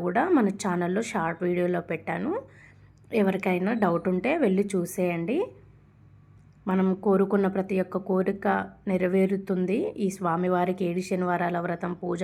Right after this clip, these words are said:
మనం నిష్ఠతో చేసినట్లయితే, ఒక గ్లాస్ తీసుకొని అందులోకి వాటర్ వేసి, పానకం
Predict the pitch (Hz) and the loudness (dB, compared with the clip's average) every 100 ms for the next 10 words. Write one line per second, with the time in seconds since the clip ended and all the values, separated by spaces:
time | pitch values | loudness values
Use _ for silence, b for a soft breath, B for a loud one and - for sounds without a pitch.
0 | 180 175 170 190 B B B B B B | -2 -4 -6 -10 B B B B B B
1 | - 208 185 - 208 208 208 196 185 190 | -4 -2 0 0 2 4 4 2 2 0
2 | 180 180 180 - 262 403 - b b b | 0 -2 -4 -2 -2 -2 -8 b b b
3 | b - - - - 208 196 190 180 190 | b -20 -20 -14 -6 -2 2 4 4 2
4 | - 202 196 - 190 277 494 - 180 185 | 0 0 0 0 2 2 -2 -4 -2 2
5 | 190 180 220 185 170 196 185 175 175 - | 2 2 2 2 2 0 -2 -2 -4 -4
6 | 359 480 b b b - 196 185 190 196 | -4 -6 b b b -8 0 2 4 2